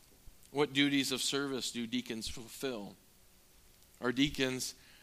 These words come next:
to focus only on ministries of mercy? By answering key questions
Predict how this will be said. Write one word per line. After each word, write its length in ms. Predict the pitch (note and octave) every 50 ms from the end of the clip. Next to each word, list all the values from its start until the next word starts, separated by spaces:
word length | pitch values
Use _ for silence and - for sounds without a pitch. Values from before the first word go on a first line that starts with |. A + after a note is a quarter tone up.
| - -
to 120 | - - C3
focus 440 | - - C#3+ C3+ - C#3+ A#2+ - -
only 280 | - C3 C3+ C3+ C3 B2+
on 240 | B2 B2 A#2+ A#2 A#2
ministries 640 | A#2+ B2+ C3 - - - B2+ B2 A#2+ A2+ A2+ - - -
of 200 | - G#2+ G2+ -
mercy? 640 | A#2 A#2 B2+ C3+ C3+ B2+ - - - G#2 G2 G2 F#2 - - - - - - - - - - - - - - - - -
By 180 | - C#3 C#3 D3+
answering 580 | D#3 E3 E3+ F3+ F#3+ G3 - G3 F3 E3 D#3 C#3+
key 240 | - - G#3 G3+
questions 680 | E3+ - F3 F3 F3+ E3+ - - - D#3 D#3 E3+ - -